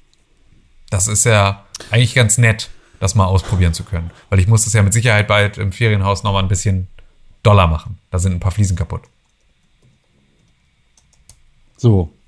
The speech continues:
Speaker 1: Kann ich jetzt schon mal üben.
Speaker 2: Ich möchte dich mal was fragen.
Speaker 1: Frag mich mal was.
Speaker 2: Wo wir jetzt noch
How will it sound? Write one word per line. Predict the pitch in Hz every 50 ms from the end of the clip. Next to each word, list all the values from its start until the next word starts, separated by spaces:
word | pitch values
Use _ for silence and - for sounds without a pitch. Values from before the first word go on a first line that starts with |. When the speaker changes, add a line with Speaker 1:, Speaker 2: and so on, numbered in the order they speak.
| _ _ _ _ _ _ _ _ _ _ _ _ _ _ _ -
Speaker 1:
Kann | - 87
ich | 80
jetzt | - 82 -
schon | - 92
mal | 92 95
üben. | 101 90 85 82 - _ _ _ -
Speaker 2:
Ich | 123 117 147
möchte | 160 165 160 - 151
dich | 139 127 -
mal | 151 135
was | 120 113 -
fragen. | - - 101 90 87 82 76
Speaker 1:
Frag | - 101 87 98
mich | 92 87
mal | 87 85
was. | 87 85 - _ _ _ _ _ _ _ _ _ _ _ _
Speaker 2:
Wo | - 123 113
wir | 120 120 113 113
jetzt | 113 110 113 - -
noch | 120 117 -